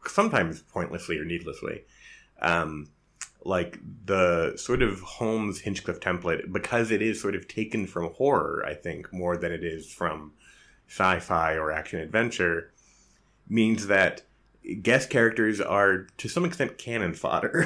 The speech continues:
<laughs> And sometimes in a way that's genuinely,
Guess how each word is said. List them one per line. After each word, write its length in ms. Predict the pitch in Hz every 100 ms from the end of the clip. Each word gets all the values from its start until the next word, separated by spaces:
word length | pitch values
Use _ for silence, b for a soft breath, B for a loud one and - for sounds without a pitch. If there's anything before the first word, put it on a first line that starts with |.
| -
<laughs> 680 | 180 180 180 175 165 170 151 B B B B B _ - -
And 260 | 120 117 104
sometimes 600 | - 156 175 175 139 113
in 100 | 117
a 80 | 113
way 280 | 110 110 110
that's 300 | 107 95 110
genuinely, 1040 | 107 - 127 151 147 123 110 104 98